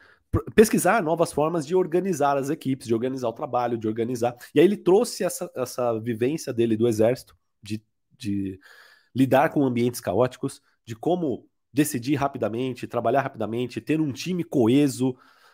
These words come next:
é, uma equipe realmente coesa,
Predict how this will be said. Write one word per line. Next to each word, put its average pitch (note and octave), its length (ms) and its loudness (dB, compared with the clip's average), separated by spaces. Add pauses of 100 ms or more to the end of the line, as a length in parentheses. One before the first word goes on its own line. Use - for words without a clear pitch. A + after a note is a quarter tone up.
(240)
é, G#2 480 -6
uma C3+ 200 0
equipe A2+ 600 -4 (380)
realmente C#3 500 -2
coesa, B2 840 2